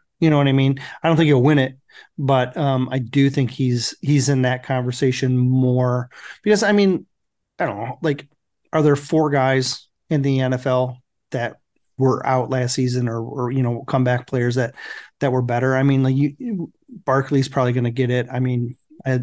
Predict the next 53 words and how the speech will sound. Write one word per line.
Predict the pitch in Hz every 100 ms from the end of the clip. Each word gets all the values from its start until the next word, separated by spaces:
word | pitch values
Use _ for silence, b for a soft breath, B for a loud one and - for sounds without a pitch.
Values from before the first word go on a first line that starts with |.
| 123
I |
like | 135 139
the | 139
Geno, | 127 131 131 127 123 - - _ _
uh, | 147 131 123 123 123 - _ _ _ _ _
the | 143 139
Geno | 131 143 135 135 -
comp | - 123
there, | 123 127
but | 123 120
I | - - - - -
don't | 247
know. | 143
I, |
I, | 160 156 160 165
I |
think | 170 214
you | 196
could, | 196 165 143 - _ _ -
you | 185
could | 196 180
make | 175
an | 156 143
argument | - 143 135 131 123
that | 127 123 -
Okudah | 127 - 147 135 123
coming | 185 190
off | 180 175
an | 196
Achilles, | 196 226 202 196
coming | 190 170 180
back | 180 175
early | - 170 175 170 165
and | 139 139
not, | 139 147 - B B B B _
uh, | - 143
falling | 135 - 156 156
on | 151 143
his | 135
face | - 151 143
like | 143
a | 135
lot | 135 139
of | 143
other | 135
guys | 131 127 131
that | 135
have | 127 123
come | 135
back | 123 123
from | 135
an | 123
Achilles | 123 131 123 127 123 -